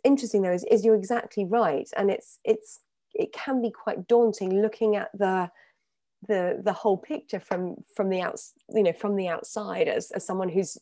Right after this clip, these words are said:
new coming into this space or hasn't done it themselves before. And so it's quite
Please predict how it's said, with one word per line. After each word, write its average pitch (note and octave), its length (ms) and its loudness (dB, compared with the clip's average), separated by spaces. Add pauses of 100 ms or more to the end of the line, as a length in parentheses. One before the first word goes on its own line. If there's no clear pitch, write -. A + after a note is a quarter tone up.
(140)
new G3 460 0
coming F3+ 260 -6
into F#3 160 -6
this F3 160 -8
space F3 300 -6
or E3+ 100 -2
hasn't F#3 360 -8
done F3 180 -6
it E3+ 120 -6 (400)
themselves A#3 540 -2
before. E3 380 -6
And F3 100 -4
so G#3 220 0 (360)
it's - 120 -6
quite - 260 -4